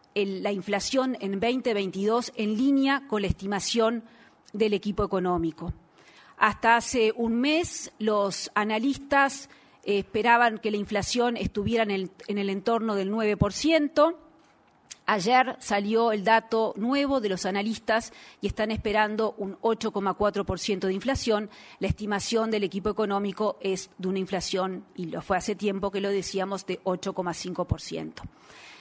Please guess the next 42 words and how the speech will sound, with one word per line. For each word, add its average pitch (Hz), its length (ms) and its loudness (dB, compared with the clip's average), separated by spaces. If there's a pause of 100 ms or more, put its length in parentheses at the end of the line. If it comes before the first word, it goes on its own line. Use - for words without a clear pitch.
(320)
Eh, 202 280 0 (200)
dejo 247 320 0
por 226 160 4
acá 247 680 4
lo 208 220 0
que 214 120 2
ha 208 40 0
sido, 226 640 2
más 220 280 0
allá 220 420 6
del 196 220 0
anuncio 226 680 2
de 190 600 -6
el, 185 340 -8
la 202 160 -2
baja 247 560 4
en 196 240 -4
na-, 202 160 -2
nafta, 220 600 2
en 190 80 -2
el 175 80 -4
precio 202 240 -4
de 202 80 0
la 190 100 2
nafta 214 540 0
y 196 80 -6
del 185 160 -2
gasoil, 285 500 2 (280)
compartir 214 520 0
con 240 160 2
ustedes 240 540 0
cuál 214 220 0
es 202 80 -2
la 190 80 2
agenda 262 580 2 (240)
en 202 140 -2
materia 208 520 0
de 190 180 0
política 202 480 -4
económica 269 760 2
y 190 80 -8
cuáles 214 360 0